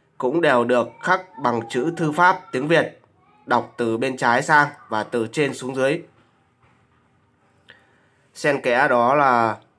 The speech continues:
các cái dải mây cũng, ờ, rất là uyển chuyển và đẹp. Được cơ sở đồ gỗ đồ thời Hiền Lành vẽ mẫu, ra mẫu gần như là mẫu độc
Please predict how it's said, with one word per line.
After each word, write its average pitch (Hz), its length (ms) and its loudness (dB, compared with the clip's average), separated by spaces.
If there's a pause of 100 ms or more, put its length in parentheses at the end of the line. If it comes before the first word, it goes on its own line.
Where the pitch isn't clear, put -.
(120)
các 147 180 0
cái 127 140 -4
dải 117 220 -2
mây 147 360 0 (480)
cũng, 113 260 -6
ờ, 139 300 0 (400)
rất 190 140 0
là 131 140 2
uyển 113 220 -2
chuyển 104 320 -4
và 120 100 -2
đẹp. 123 300 -2 (1200)
Được 113 300 -4
cơ 131 120 -2
sở 113 220 -2
đồ 104 120 -2
gỗ 113 200 2
đồ 131 160 2
thời 110 240 -2
Hiền 110 100 0
Lành 123 300 0 (1200)
vẽ 113 240 -2
mẫu, 135 460 0
ra 131 260 2
mẫu 127 420 0 (100)
gần 117 260 -2
như 127 200 0
là 117 160 0
mẫu 113 200 -2
độc 131 140 0